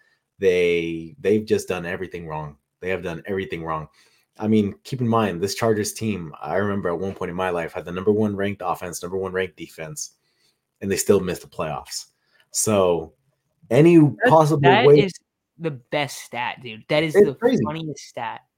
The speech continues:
Speaker 1: Only the Chargers. So you really gotta remember, like, this is a piss poor organization until those stupid idiots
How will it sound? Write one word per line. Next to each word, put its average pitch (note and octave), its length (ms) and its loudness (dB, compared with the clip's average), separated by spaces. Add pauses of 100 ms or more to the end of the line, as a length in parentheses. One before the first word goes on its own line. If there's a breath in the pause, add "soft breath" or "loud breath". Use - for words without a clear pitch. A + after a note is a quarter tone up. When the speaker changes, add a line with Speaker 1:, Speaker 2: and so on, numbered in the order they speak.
(160)
Speaker 1:
Only B3 280 6
the A#3 100 -2
Chargers. D#3 600 -2
So C#3 120 0
you E3 220 2
really G#3+ 240 12
gotta F#3+ 180 4
remember, E3 340 0
like, A2+ 280 -2
this C3+ 120 -4
is B2+ 120 -6
a A2+ 40 -8
piss - 320 -2
poor C#3 300 2
organization G#2+ 560 -4
until F2+ 320 -8
those G2+ 460 -2 (800)
stupid A#2 360 -4
idiots - 600 0